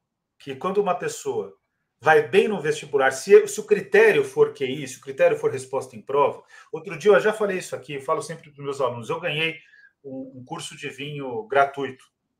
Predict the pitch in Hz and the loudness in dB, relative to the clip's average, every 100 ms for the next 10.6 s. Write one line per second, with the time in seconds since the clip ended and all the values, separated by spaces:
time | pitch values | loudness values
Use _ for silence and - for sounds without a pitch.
0 | _ 139 190 208 180 156 196 185 143 185 | _ -8 -4 0 0 -2 -8 -8 -8 -10
1 | 160 139 180 - 156 - 156 147 135 131 | -10 -12 -6 0 0 0 -6 -4 -4 -10
2 | 113 127 110 92 _ _ 120 127 117 113 | -12 -12 -12 -14 _ _ -12 -10 -12 -16
3 | 110 110 _ _ - 120 127 131 143 139 | -18 -20 _ _ -20 -12 -10 2 4 4
4 | 123 104 _ _ - - - - - - | 2 -10 _ _ -20 -20 -20 -20 -20 -20
5 | - - - - - - 427 - - - | -20 -20 -20 -20 -12 2 4 4 4 2
6 | - - 220 214 202 196 - 147 143 208 | 2 0 4 6 6 4 4 6 6 4
7 | 208 202 196 196 156 143 - - - 131 | 4 4 2 4 2 2 -2 -12 -10 -8
8 | 170 196 - - 160 123 202 202 170 214 | -6 -8 -8 0 2 6 4 6 4 4
9 | 220 202 202 - 190 190 196 165 147 110 | 4 2 2 -2 -4 -4 0 0 0 -2
10 | 127 - 151 170 180 | -14 -2 2 4 2